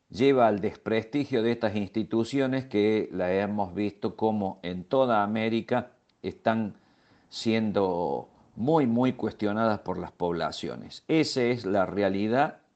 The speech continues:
que hoy vive Brasil, que va a vivir el próximo gobierno, y creo que el próximo gobierno tendrá que convocar también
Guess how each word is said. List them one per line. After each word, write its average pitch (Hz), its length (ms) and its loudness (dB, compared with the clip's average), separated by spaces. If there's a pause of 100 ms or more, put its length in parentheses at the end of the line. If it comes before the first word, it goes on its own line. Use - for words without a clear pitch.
(640)
que 110 140 2
hoy 104 880 2 (300)
vive 139 360 4
Brasil, 117 720 0
que 104 160 0
va 139 160 4
a - 20 4
vivir 151 380 4
el 139 140 0
próximo 131 520 -2
gobierno, 143 640 -2 (120)
y - 120 0
creo 123 280 2
que 110 80 2
el 101 100 0
próximo 113 480 0
gobierno 110 680 2
tendrá 113 440 0
que 98 160 -4
convocar 95 600 -2
también 95 560 0